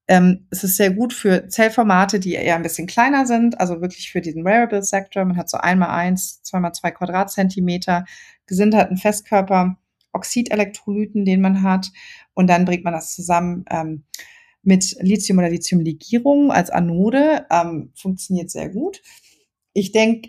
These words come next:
ähm, später im The-, im Thema Kosten wird das immer noch schwierig, weil einfach das Sintern wahnsinnig kostenintensiv ist. Also man braucht sehr hohe Drücke, sehr hohe Temperaturen, um das zu verdichten, das Material.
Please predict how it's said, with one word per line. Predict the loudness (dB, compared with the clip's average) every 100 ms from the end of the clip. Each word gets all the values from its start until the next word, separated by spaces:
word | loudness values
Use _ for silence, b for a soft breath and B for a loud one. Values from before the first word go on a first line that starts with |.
| -2
ähm, | 4 6 6 4 -2 _ -16
später | -8 -4 0 0
im | 0 -2
The-, | 0
im | -2
Thema | 2 2 2
Kosten | 0 -4 -2 -4 -4 -4
wird | -4 -2
das | -2
immer | 0 2 2
noch | 2
schwierig, | 0 0 0 -2 -12 -20 _ _ _
weil | -6 0 2 2 0
einfach | -2 -2 -4
das | -4 -2
Sintern | 0 0 0 0 -2 -8 _ _ _
wahnsinnig | -4 0 2 2 0 0
kostenintensiv | 0 0 0 -6 -4 -4 0 2 4
ist. | 0 -4 -6
Also | -10 -12
man |
braucht | -12 -12 -4
sehr | -4 -2
hohe | -2 -2
Drücke, | -2 -4 0 0
sehr | 0 -4 -4
hohe | -6
Temperaturen, | -4 -8 -6 -14 -10 0 0 0
um | 0 -2
das | -4 -8
zu | -10
verdichten, | -14 -4 -4 -2 -2
das | 0 0
Material. | -2 -4 -6 -10 -6 -4 -6